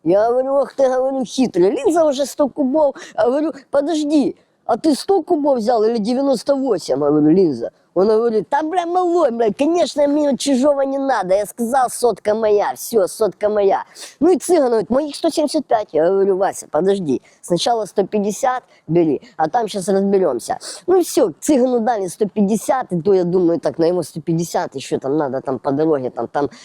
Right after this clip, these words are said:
там того раскумарить, того там поздравить с Новым годом, там, ну, есть, ко-, короче, куда распихать.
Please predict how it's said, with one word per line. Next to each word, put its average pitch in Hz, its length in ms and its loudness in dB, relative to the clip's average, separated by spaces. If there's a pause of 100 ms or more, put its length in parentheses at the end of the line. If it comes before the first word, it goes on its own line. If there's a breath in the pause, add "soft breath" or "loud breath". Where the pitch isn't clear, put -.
(100)
там 180 220 -2
того 240 260 -4
раскумарить, 180 600 -4
того 208 260 0
там 175 160 -2
поздравить 165 460 -2
с - 80 -12
Новым 165 260 0
годом, 135 320 0
там, 139 180 0
ну, 185 80 4
есть, 175 280 0
ко-, 156 200 0
короче, 143 360 -2
куда 151 240 0
распихать. - 480 -6